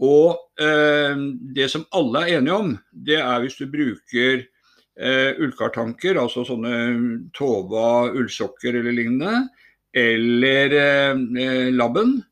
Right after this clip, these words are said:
eh, det som het Mesnalabben i gamle dager, det heter jo noe annet nå, de er både høye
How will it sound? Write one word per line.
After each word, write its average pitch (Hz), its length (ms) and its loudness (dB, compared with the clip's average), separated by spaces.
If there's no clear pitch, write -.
eh, 135 440 -6
det 123 120 -2
som 123 120 -6
het 127 140 -4
Mesnalabben 113 500 -2
i 127 60 2
gamle 123 200 -2
dager, 139 360 2
det 156 120 0
heter 127 160 -4
jo 113 60 -8
noe 123 140 -2
annet 120 140 -6
nå, 170 200 -4
de 151 80 0
er 123 120 0
både 110 260 -6
høye 143 320 0